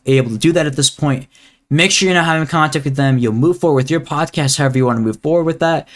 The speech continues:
but they're not gonna be a part of it. Is that understood?" The first part is not relevant. She's talking about the policy again. We already cleared that up. Not relevant at all. That second part, she's going,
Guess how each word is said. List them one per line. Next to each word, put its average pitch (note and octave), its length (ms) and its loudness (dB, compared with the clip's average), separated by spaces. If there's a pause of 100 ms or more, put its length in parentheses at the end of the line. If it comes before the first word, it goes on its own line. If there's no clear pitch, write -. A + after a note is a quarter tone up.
(180)
but C#3+ 80 0
they're C#3+ 100 4
not D#3+ 160 2
gonna D#3 100 -2
be D3 80 2
a C3+ 60 -4
part C#3 220 0
of C3 100 0
it. B2+ 220 -2
Is B2 120 -2
that A#2 160 0
understood?" G#2+ 480 -4 (1200)
The A3+ 140 0
first A3 340 0
part D4+ 240 2
is C#3+ 100 0
not D3+ 220 0
relevant. F#2+ 440 -4
She's F#3+ 220 0
talking G3 300 2
about G3 180 -2
the C3+ 60 -10
policy F#3+ 500 0
again. F3 320 0
We B2 80 2
already B2 220 0
cleared C#3 280 -2
that B2 140 -2
up. D3+ 220 -2 (120)
Not B2 300 0
relevant A#2 360 -2
at F#2 100 -8
all. E2 220 -16 (140)
That F3+ 280 4
second G3+ 340 0
part, A#3 380 0 (1000)
she's A#3+ 440 2
going, A3 240 4